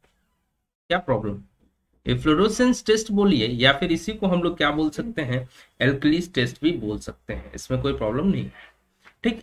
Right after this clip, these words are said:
अब देखिए कैसे पता किया जाता है। Actually हमें क्या देखना है? व्हाइट patches देखने हैं। तो हम लोग काम ये करते हैं, ब्रिक लेते हैं और उस ब्रिक को हम लोग एक फ्लास्क लेंगे, अ, ट्रे लेंगे, sorry, एक ट्रे लेंगे, उसके अंदर पानी भर देंगे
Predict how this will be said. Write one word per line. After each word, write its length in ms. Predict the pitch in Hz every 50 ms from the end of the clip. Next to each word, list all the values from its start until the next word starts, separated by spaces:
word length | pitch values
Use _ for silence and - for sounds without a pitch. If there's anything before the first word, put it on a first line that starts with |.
| -
अब 180 | - 165 196 196
देखिए 220 | 220 233 214 285 294
कैसे 300 | - 190 175 - 233 208
पता 220 | 196 170 151 156 151
किया 200 | - 135 113 104
जाता 220 | 101 101 - 95
है। 100 | - 156
Actually 340 | - - - 233 240 285 254
हमें 240 | 214 202 208 202 202
क्या 200 | 180 160 175 190
देखना 360 | - 123 110 - - 107 101
है? 60 | 104
व्हाइट 360 | 101 98 113 135 180 202 196 -
patches 300 | 196 196 196 226 240 208
देखने 320 | 202 226 220 - - 214
हैं। 180 | 208 196 196 190 _ _ _ _ _ _ _ _ _ -
तो 80 | 196 196
हम 260 | 190 190 196 214 247 277
लोग 160 | 320 320 -
काम 240 | - 156 185 202 202
ये 180 | 170 170 190 196
करते 300 | 180 196 170 - - 127
हैं, 240 | 107 110 131 - - - _ _ _ _ _ _ _ _ _ _ _ _ _ _ _ _ _ _ _ -
ब्रिक 420 | 131 123 - - 165 247 240 - 208
लेते 440 | 185 135 117 113 - - 107 - -
हैं 160 | 143 - - _ _ _ _ _ _ _ _ -
और 120 | 135 160 170
उस 280 | - 190 233 240 -
ब्रिक 400 | 226 - - 180 220 214 - -
को 300 | - - 113 110 110 - - _ _ - -
हम 160 | - 147 147
लोग 120 | 151 156 156
एक 100 | 151 147
फ्लास्क 440 | - 156 143 147 170 - - - 175
लेंगे, 460 | 160 147 131 120 123 147 160 - - -
अ, 260 | - 117 113 110 113 117
ट्रे 340 | 113 - - 185 214 233
लेंगे, 300 | 220 175 131 120 110 113
sorry, 340 | 110 - 117 110 117 175 202 - _ - _ _ -
एक 80 | 139 -
ट्रे 300 | - 117 117 180 208 240
लेंगे, 320 | 247 196 147 135 156 196
उसके 380 | 190 - 151 160 - - - 185
अंदर 340 | - 147 151 143 135 127 -
पानी 420 | - - - 151 160 175 220 233
भर 220 | 190 131 123 117
देंगे 380 | - - 101 101 104 107 -